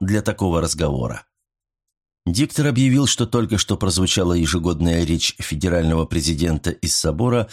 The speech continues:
в которой глава государства сообщил о помиловании последних заключённых из числа террористов. Диктор объявил о предстоящем ток-шоу, посвящённом выступлению президента, сообщил время его выхода в эфир и назвал участников.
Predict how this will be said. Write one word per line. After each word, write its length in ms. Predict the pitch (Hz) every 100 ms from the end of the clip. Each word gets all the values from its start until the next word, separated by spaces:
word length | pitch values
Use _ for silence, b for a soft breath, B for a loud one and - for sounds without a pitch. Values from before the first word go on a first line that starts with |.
| B
в 80 | -
которой 380 | 104 123 107 98
глава 380 | 87 101 98 92
государства 720 | 85 95 82 120 117 - 104
сообщил 580 | - 95 85 - 127 -
о 80 | 98
помиловании 720 | 92 90 101 90 87 90 90
последних 600 | - 85 90 85 82 78
заключённых 840 | 87 - 80 - 110 104 98 - B -
из 200 | 107 -
числа 360 | 87 - 85
террористов. 840 | 78 85 73 67 64 - - - - _ _ _ _ _ _ _
Диктор 340 | 104 127 117 104
объявил 400 | 95 98 104 -
о 100 | 101
предстоящем 720 | 87 - 98 98 95 92 87
ток-шоу, 580 | 95 - - 139 95 B B -
посвящённом 680 | 87 92 - 95 92 92 -
выступлению 680 | 90 - 85 95 92 87 87
президента, 760 | 90 87 87 92 85 95 90 B B
сообщил 600 | - 117 110 104 113 107
время 360 | 101 107 98 92
его 200 | 92 98
выхода 360 | 98 - 90
в 140 | 90 98
эфир 280 | - 143 127
и 140 | 117
назвал 400 | 113 98 98 92
участников. 800 | 90 - 71 - 60 - -